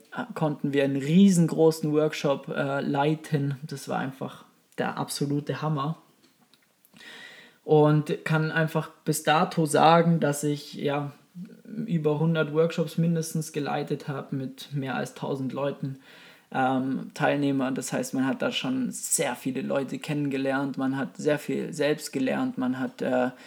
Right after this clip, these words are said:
ja, ein richtig cooles Netzwerk aufgebaut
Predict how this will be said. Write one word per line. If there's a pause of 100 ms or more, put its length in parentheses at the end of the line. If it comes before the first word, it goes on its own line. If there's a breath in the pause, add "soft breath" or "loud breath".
(380 loud breath)
ja,
ein
richtig
cooles
Netzwerk
aufgebaut